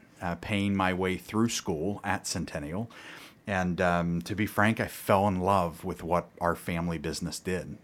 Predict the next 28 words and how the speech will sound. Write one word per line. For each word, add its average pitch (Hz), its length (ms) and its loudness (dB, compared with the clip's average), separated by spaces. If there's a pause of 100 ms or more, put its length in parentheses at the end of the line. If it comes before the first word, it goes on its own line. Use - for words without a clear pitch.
(140)
I 90 80 -4
love 82 360 -2
the 80 80 -10
focus 87 440 -4
of - 140 -10
people 90 480 -2 (280)
and 92 140 -4
organization 85 680 -2
strengths. - 640 -2 (400)
And, 87 320 -2
uh, 87 40 0
here 101 320 6
I 101 140 8
am, 101 580 2
nineteen 95 600 0
years 90 300 0
later, 95 500 0 (460)
um, 85 300 -2
running 87 320 2
the 80 60 -6
family 82 360 -2
business. 82 720 -4
And, 80 400 -4
uh, 78 220 -4
we 85 80 -2
have 80 100 -6
fifteen 90 400 -6
employees 90 880 -2